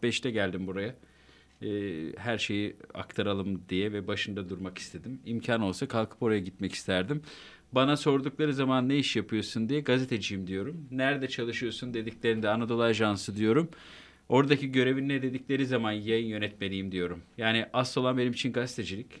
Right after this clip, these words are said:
Dolayısıyla da ben her şeyden önce gazeteciyim.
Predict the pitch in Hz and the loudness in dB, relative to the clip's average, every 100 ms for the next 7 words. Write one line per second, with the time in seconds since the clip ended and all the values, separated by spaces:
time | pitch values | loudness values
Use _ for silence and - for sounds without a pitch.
0 | _ - 113 120 113 123 113 113 - - | _ -2 2 2 0 0 2 2 -2 -20
1 | _ 120 127 135 123 123 117 110 110 143 | _ 2 2 2 -2 -2 0 0 0 0
2 | 123 107 101 87 85 | 0 0 -2 -8 -8